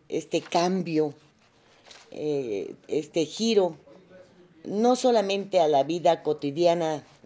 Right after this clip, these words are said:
de los seres humanos, igual que se alteró la vida en México, se alteró la vida en todo el mundo.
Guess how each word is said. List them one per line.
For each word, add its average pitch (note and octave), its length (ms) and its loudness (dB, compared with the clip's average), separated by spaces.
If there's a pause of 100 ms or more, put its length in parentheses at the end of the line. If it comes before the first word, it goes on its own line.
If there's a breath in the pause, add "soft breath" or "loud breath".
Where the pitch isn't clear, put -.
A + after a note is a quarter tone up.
(120)
de C3+ 300 -4
los C#3 180 -4
seres D#3 320 0
humanos, A2+ 340 -4 (1200 soft breath)
igual D#3 460 4
que D#3 140 0
se - 120 -4
alteró C#3+ 320 2
la D3 140 2
vida D3 320 2
en C3 160 -2
México, D#3 480 -2
se D3 160 -4
alteró C3+ 340 -2
la C#3+ 140 2
vida C#3 340 -2
en A#2+ 160 -12
todo C#3 300 0
el C3+ 80 -4
mundo. C#3 340 -6